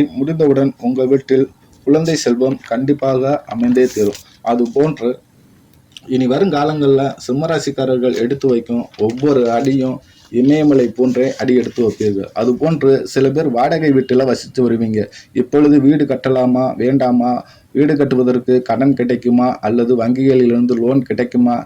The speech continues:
என்றெல்லாம் நீங்கள் எதிர்பார்த்து இத்தனை வருடம் இருந்தாலும் கிடைக்காம போயிருக்கும். ஆனால் தற்பொழுது நீங்கள் எதிர்பார்த்தபடியே உங்களுடைய கனவு இல்லத்தை கட்டுவதற்கும் இந்த காலகட்டம்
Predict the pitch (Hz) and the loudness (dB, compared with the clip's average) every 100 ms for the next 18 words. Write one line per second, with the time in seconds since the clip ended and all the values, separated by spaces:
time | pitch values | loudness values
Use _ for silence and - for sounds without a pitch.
0 | - _ 117 120 120 123 131 123 120 131 | -14 _ -2 0 2 0 2 2 2 2
1 | 113 123 131 123 123 143 135 - - - | 2 0 0 -2 0 0 0 -4 -16 -10
2 | - 131 131 120 131 139 143 123 127 120 | -4 0 2 2 2 2 2 2 2 2
3 | 131 143 131 135 131 135 135 131 127 120 | 0 -2 -2 -4 0 2 4 2 2 0
4 | 107 104 95 - 117 123 117 104 104 127 | 0 -4 -8 -6 -2 -2 0 -4 0 2
5 | 123 110 117 - - _ 123 131 123 120 | 2 2 -2 -6 -20 _ 0 2 2 2
6 | 151 147 135 120 117 113 117 117 113 117 | 2 2 0 0 -2 0 0 0 -2 0
7 | 117 113 107 113 139 151 127 117 104 113 | 0 -2 -2 0 0 2 2 2 0 -2
8 | 117 - 110 - 135 127 110 98 135 131 | -2 -4 -8 -2 2 2 0 -2 -4 -2
9 | 117 113 104 113 120 117 101 - 123 | -4 -4 0 0 0 -2 -4 -6 -8